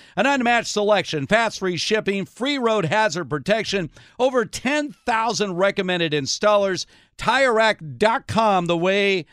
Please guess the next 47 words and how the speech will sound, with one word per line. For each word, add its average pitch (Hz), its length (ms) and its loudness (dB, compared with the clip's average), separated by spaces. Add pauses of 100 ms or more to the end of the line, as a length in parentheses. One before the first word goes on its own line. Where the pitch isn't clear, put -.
(240)
tire 196 360 0
buying 160 640 0
should 170 560 -2 (220)
be. 160 400 0 (320)
All 196 100 -2
right, 170 160 -2
keeping 214 240 -4
our 202 80 0
eye 185 220 0
on 175 140 -4
all 175 120 -2
this 165 180 -6
college 180 380 -4
football 180 400 -4
going 175 300 -4
on 165 260 -4
today. 165 320 -4
Also, 185 380 -4
obviously, 175 580 -4
have 165 180 -2
our 160 160 0
eye 175 380 0 (380)
on 170 140 0
another 208 320 2
big 185 220 -2
Sunday 220 680 -2
in 190 280 -6
the 165 240 -4
N 196 220 -4
F 175 320 -4
L. 165 480 0
And 147 340 -4 (400)
I 175 80 4
don't 240 120 2
know 214 80 4
about 175 260 2
you, 175 300 0
but 151 200 -2
I 170 140 0
was 185 160 -4
sitting 180 280 -4
here 170 220 -2
with 156 140 -2
Rich 160 240 -4
Ohrnberger 160 760 -4
last 180 460 -4
Sunday. 135 540 -6